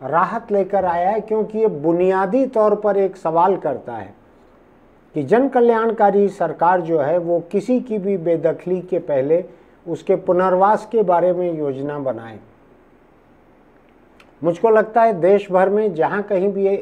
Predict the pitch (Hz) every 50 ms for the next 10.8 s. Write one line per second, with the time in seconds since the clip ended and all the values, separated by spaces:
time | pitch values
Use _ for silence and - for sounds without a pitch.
0 | - - - 160 147 - - 190 185 170 160 143 - 156 151 139 151 170 185 165
1 | - 165 156 151 143 135 123 110 104 98 98 98 - _ _ _ _ _ _ _
2 | _ _ _ _ _ _ _ _ _ _ _ _ _ _ 143 151 151 190 196 180
3 | 175 170 165 190 196 185 196 190 156 123 151 151 175 170 175 190 202 202 196 208
4 | 196 170 175 175 180 190 180 180 175 165 165 165 170 160 160 208 208 185 160 165
5 | 170 175 170 170 175 165 156 160 151 151 147 135 135 131 123 - - _ _ _
6 | _ _ _ _ - 208 196 202 247 247 196 208 202 180 202 208 202 196 190 190
7 | 185 190 196 190 175 175 175 170 175 175 170 170 - 202 196 196 190 190 190 170
8 | 160 165 165 160 165 165 160 156 180 180 170 139 143 143 - 160 175 165 170 175
9 | 175 175 190 185 185 214 214 208 180 - 214 240 233 202 - 220 214 202 202 208
10 | 208 202 196 196 180 165 156 135 - - - 147 139 131 117 107